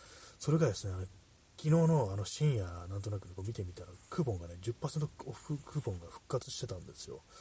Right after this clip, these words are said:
あ、復活したんだ。じゃあもう買おうかなと思って、でもすぐに買わずに、あの、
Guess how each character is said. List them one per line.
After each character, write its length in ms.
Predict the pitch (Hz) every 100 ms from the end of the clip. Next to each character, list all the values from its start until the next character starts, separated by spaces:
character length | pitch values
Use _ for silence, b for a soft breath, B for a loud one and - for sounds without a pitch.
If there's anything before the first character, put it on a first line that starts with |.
| B B B B B B - -
あ、 160 | 120 - - -
復 160 | - -
活 260 | - 135 -
し 100 | -
た 80 | 117
ん 40 |
だ。 100 | 101
じ 140 | 98
ゃ 40 | 127
あ 120 | -
も 80 | 143
う 20 | 135 123
買 160 | - -
お 240 | 143 143
う 60 | 123 -
か 160 | -
な 260 | 113 107 110 -
と 100 | -
思 480 | 98 101 - 117 117
っ 40 | 117 - - - -
て、 320 | - 104 87 - - - - - - - - - - - - - 120
で 80 |
も 100 | 131
す 160 | 110 196
ぐ 80 | 175
に 100 | 110
買 180 | - 113
わ 100 | 110
ず 120 | 110
に、 360 | 104 92 85 85
あ 100 | 104
の、 320 | 98 95 95